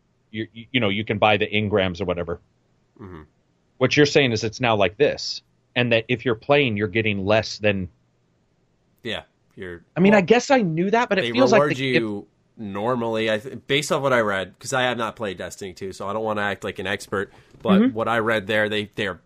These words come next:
Speaker 2: rewarding you normal amounts for the bigger events, and then the ones that you can chain together quickly, they're giving you less. Regardless, the, the, the, the, the common thing here is that they're giving you less for playing over something, a public events.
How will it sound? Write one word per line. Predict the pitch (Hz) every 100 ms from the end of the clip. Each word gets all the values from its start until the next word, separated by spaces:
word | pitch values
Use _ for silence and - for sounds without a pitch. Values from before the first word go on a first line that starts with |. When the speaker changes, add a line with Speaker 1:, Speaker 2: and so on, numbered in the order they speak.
| -
Speaker 2:
rewarding | 113 104 135 139 135
you | 123
normal | 107 113 120 123
amounts | 107 101 101 - _ _ _ _ _ _ _ _ _
for | - 139
the | 123
bigger | 131 120 127
events, | 110 101 107 - - _ _ _ _ _ _ _ _ _ _
and | 123 117
then | 117
the | 107
ones | 113 120
that | 123
you | 98
can | 110
chain | - 127
together | 110 110 92
quickly, | - - - 98
they're | 95
giving | 107 98
you | 92
less. | 87 110 - - - _ _ _ _ _ _
Regardless, | 123 135 175 160 151
the, | 151 135 143 -
the, | 151 110 135
the, | 107 127 160 196 131
the, | 135 127
the | 123
common | 120 180 175 147
thing | 143
here | 123 113
is | 104
that | 107
they're | 107
giving | 117 104
you | 98
less | 107 110 101
for | -
playing | - 120 104 95 90 85 _ _ _ -
over | 117 107 95
something, | 85 87 80 76 80 _ -
a |
public | 104 127 104 101
events. | 95 87 80 -